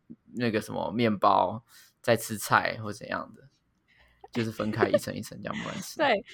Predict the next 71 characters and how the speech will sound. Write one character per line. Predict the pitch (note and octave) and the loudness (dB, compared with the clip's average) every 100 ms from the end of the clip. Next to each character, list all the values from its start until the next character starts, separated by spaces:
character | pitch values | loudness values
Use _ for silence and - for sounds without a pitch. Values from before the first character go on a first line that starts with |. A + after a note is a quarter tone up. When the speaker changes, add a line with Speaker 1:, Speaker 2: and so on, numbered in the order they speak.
| - | -12
Speaker 2:
你 | - A3+ | -8 -4
知 | |
道， | D4 E4+ D4 - - - _ | -2 -2 -4 -10 -20 -20 _
我， | - C#4 | 4 6
我 | A3+ | 6
看 | C#4 | 6
到 | D#4 | 6
这 | C#4+ | 6
个 | C#4 | 4
Oreo | - A#3+ B3 F#3+ | 6 8 8 8
的 | F#3+ | 4
时 | - | 6
候， | G#3+ A#3+ | 8 10
我， | F#3 D#3+ | 8 6
我 | F3+ | 6
理 | F3+ F#3 | 4 2
解 | F#3+ F#3+ | 4 4
很 | E3 | 4
多 | F3+ | 4
人 | F3 | 6
会 | F3 | 6
做 | F3+ | 6
这 | E3+ | 4
件 | E3 | 2
事， | E3+ | 2
但 | G3 A#3 | 2 6
是 | |
我 | C4+ | 6
有 | D#3 | 6
个 | D#3+ | 4
朋 | F#3+ | 2
友 | F3+ - | 2 0
超 | - - F3+ G3+ - | -2 2 4 2 4
怪， | - G#3 - - - - - - | 10 10 10 -2 -16 -18 -20 -8
他 | C#4+ D4+ | 4 6
呢， | D4+ C4 B3+ - _ - | 8 6 4 0 _ 6
他 | |
把 | - | 10
Oreo | G#3+ A3 G3+ E3 | 12 12 12 10
拆 | - F3+ | 8 4
开 | - F#3+ | 6 6
之 | - F3+ | 6 2
后， | F3 G3 D3 | 8 10 10
然 | D#3 | 6
后 | F#3 G3 - _ | 10 8 8 _
他 | A#3+ | 10
会 | A#3+ | 12
把 | E3+ | 10
中 | D#3+ F#3+ G3+ | 6 4 4
间 | G3+ | 4
的 | F3+ C#3+ | 4 2
奶 | |
油 | C#3 C#3+ F2 - _ | 0 0 0 -4 _
刮 | - D#3 E3 | 6 6 6
掉， | E3+ - - _ _ _ _ _ | 2 2 -2 _ _ _ _ _
然 | F3+ F#3 | 2 6
后 | B3 | 8
他 | C4 | 8
会 | C#4+ | 8
把 | C#4 F3 | 10 8
所 | - G#3+ | 10 8
有 | |
的 | G3 F#3 _ _ _ - | 8 6 _ _ _ 2
奶 | G3 D3+ | 4 6
油 | E3 F#2 | 6 6
再 | D3 A#3 | 8 8
集 | - E3 | 6 6
中 | G3 G#3+ | 8 8
成 | G3 | 2
一 | - G3 | 2 2
球， | - - D3 - | 4 6 6 2